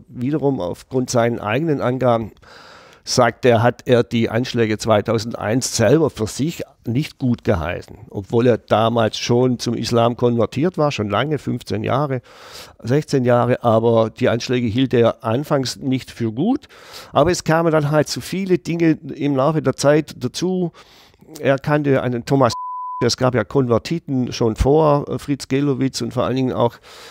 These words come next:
welche in Ulm, die sich hauptsächlich über das islamische Informationszentrum in Ulm in der Schaffnerstraße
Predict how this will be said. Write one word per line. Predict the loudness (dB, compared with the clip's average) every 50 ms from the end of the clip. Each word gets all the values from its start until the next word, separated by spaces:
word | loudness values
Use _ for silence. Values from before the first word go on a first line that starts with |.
| -16 -4 2
welche | 4 4 4 4 2 0
in | 0 2 2
Ulm, | 2 2 4 4 2 0
die | -2 -4 -6 -6
sich | -6 -6 -6 -4 0
hauptsächlich | 0 2 2 0 0 0 -2 -2 -2 -2 -4 -2
über | -4 -2 -2 0
das | 0 0 0 -2 -4
islamische | -6 -6 -6 -6 -2 0 2 2 2 2 0 -2 -2 -4 -4
Informationszentrum | -4 -2 -2 0 0 0 0 0 0 0 0 0 -2 -4 -2 0 0 0 0 0 0 0 0 0 -2
in | -2 -2 0
Ulm | 2 2 2 2 2 0
in | 0 -2 -4
der | -2 -2
Schaffnerstraße | -2 -2 -2 -2 -4 -6 -6 -6 -4 -4 0 2 2 2 2 0 -4